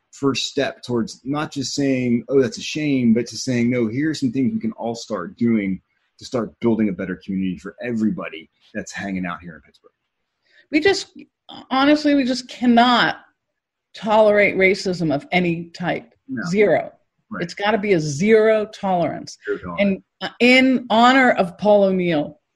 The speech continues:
Speaker 1: Yeah.
Speaker 2: who was running Alcoa when I came to Pittsburgh, and he's been at the helm of all things safety and worked for the Treasury Department. And if you don't know who Paul O'Neill is, just definitely look up on Google and see what he actually contributed to this earth.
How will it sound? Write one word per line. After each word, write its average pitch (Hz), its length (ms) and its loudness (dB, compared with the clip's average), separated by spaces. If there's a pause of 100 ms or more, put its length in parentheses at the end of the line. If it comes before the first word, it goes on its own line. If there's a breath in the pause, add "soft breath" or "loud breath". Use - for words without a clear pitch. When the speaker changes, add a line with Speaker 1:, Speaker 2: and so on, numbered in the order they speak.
(140)
Speaker 1:
Yeah. - 240 -8 (120)
Speaker 2:
who 185 460 0 (220)
was 170 520 2 (100)
running 190 420 0
Alcoa 175 480 -2
when 156 100 -2
I 147 140 0
came 170 240 -6
to - 100 -16
Pittsburgh, 151 560 -4
and 151 160 -4
he's 151 160 -6
been 160 160 -6
at 151 140 -6
the 160 80 -8
helm 160 320 -4
of 143 120 -2
all 156 220 0
things 156 320 -8
safety 147 500 -4
and 139 120 -4
worked 143 200 -10
for 143 80 -12
the 151 100 -6
Treasury 151 400 -4
Department. 143 540 -2 (440 loud breath)
And 165 60 0
if 165 100 0
you 185 40 4
don't 196 200 4
know 190 120 4
who 185 120 0
Paul 170 260 4
O'Neill 151 300 4
is, 147 160 -2
just - 280 -12
definitely 156 600 -2
look 151 260 -4
up 147 200 -2 (220)
on 147 140 -2
Google 143 360 -2
and 135 120 -6
see 156 500 -4 (460)
what 156 240 -2
he 160 220 0
actually 143 420 0
contributed 139 640 -8
to 135 120 -14
this 131 180 -12
earth. 131 220 -6